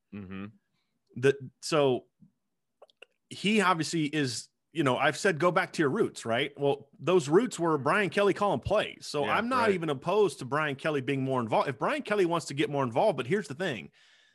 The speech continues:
Speaker 2: that involvement has to be when you were calling plays at Cincinnati and Grand Valley State, you weren't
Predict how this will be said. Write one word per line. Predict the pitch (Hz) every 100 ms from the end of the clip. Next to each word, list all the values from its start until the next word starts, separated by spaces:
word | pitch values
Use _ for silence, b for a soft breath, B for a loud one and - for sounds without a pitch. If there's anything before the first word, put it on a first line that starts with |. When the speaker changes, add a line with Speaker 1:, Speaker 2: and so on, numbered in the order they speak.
| b -
Speaker 2:
that | 165 208
involvement | 175 139 196 180 156
has | 90 160 165
to | -
be | 135 175 170
when | 127 127 127
you | 190
were | 214
calling | - 175 190 160
plays | - 139 117
at |
Cincinnati | 107 135 - 127 127
and | 113
Grand | 117 120
Valley | 110 101
State, | - 143 131
you | 135 139
weren't | 117 131 190 175 - -